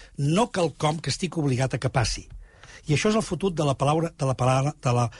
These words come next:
paraula expectativa, que és diferent d'objectiu. Expectativa és estar expectant. I estar expectant vol dir estar esperant. I estar esperant és estic assegudet a la cadireta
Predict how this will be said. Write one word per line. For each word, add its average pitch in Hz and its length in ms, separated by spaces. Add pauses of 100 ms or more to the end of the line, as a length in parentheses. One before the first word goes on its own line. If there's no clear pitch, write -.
(140)
paraula 143 420
expectativa, 117 960 (540)
que 170 100
és 151 120
diferent 160 340
d'objectiu. 117 920 (580)
Expectativa 185 880
és 147 120
estar 170 320 (200)
expectant. 104 1300 (400)
I 143 60
estar - 240 (100)
expectant - 800
vol 156 120
dir 175 160
estar 156 300 (100)
esperant. 120 920 (260)
I 143 80
estar 185 220
esperant 180 440
és 180 220
estic 165 340
assegudet 151 440
a 127 80
la 160 60
cadireta 196 500